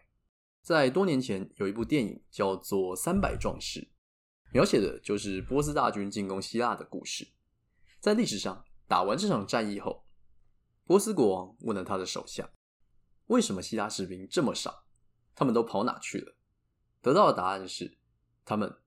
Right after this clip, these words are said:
都去参加奥运了。”这个停战的传统在一九九四年的冬季奥运会还有勉强再被拿出来实行过。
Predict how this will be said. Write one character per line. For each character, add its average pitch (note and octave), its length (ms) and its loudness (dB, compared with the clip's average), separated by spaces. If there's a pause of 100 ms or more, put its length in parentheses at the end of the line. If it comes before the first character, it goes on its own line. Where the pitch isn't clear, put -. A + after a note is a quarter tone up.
(140)
都 G2+ 120 2
去 F#2+ 120 -4
参 F2+ 180 -4
加 F#2+ 100 0
奥 A2 240 6
运 C#2 200 -6
了。” - 160 -16 (1500)
这 C4+ 100 2
个 C4 80 6
停 E3 140 4
战 F3 140 4
的 C#3+ 60 0
传 G#2 220 -2
统 - 280 -8 (220)
在 A2 400 0
一 E3+ 140 -4
九 D#3+ 180 2
九 - 200 -4
四 G3+ 300 0
年 G2+ 160 2
的 F#2+ 80 -2
冬 G2 180 -2
季 G2+ 160 0
奥 F#2+ 100 0
运 F#2+ 140 -8
会 - 240 -6 (300)
还 A2 120 0
有 G#2 80 4
勉 G#2 240 0
强 A2 220 0
再 G#2+ 100 4
被 G#2+ 120 2
拿 F#2 120 -4
出 G2+ 140 -2
来 F#2+ 80 -2
实 - 180 -6
行 F#2+ 280 -10
过。 - 260 -4